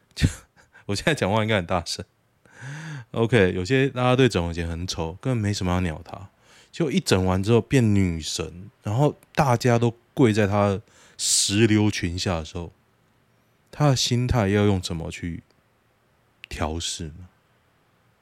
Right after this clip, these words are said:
不知道欸，不知道欸。我还是不要讲人名好，我脑袋里面好几个，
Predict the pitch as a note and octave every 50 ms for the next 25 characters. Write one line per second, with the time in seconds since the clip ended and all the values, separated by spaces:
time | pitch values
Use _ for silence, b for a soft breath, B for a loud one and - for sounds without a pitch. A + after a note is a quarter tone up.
0 | _ _ _ _ _ _ _ _ - _ _ _ - - F2 - E2 E2+ E2 D#2
1 | D2+ D2+ D#2+ E2+ E2+ _ _ - F#2+ E2+ - - - F#2+ F#2+ G2+ G2+ G2+ G2 F#2+
2 | _ _ _ _ _ _ _ _ _ _ _ _ _ _ _ _ _ _ _ _
3 | _ _ _ _ _ _ _ _ _ _ _ _ - - - - _ _ _ -
4 | F#2+ G2+ A#2+ C#3+ C3+ C3+ C3+ C3 B2 G2 F2 F2 E2+ E2+ F2+ F2 F#2 F#2 E2+ E2
5 | D#2+ E2 F2+ G2 A2 G#2+ F#2+ F2+ F2 A2 G#2 F#2 F2+ G2 F#2 F2 E2+ D#2+ - -
6 | - - - -